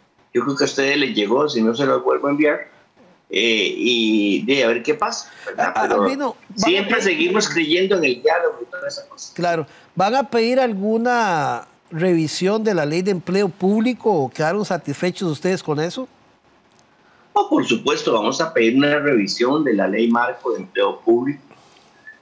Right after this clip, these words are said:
Speaker 1: Esa es una aberración, ¿verdad? Esa es una, una ley completamente,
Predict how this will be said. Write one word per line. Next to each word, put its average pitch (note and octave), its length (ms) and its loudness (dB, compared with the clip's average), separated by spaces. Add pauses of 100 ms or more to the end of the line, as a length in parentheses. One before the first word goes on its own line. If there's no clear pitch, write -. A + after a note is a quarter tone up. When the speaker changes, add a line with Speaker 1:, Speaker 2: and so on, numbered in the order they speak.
(120)
Speaker 1:
Esa A2+ 200 -2
es B2+ 100 -2
una C#3 220 4
aberración, B2+ 1000 0
¿verdad? A2 400 0
Esa A2 200 -2
es A2+ 120 -4
una, A#2+ 500 0 (500)
una A#2 200 4
ley C3 540 2 (260)
completamente, C3 1040 0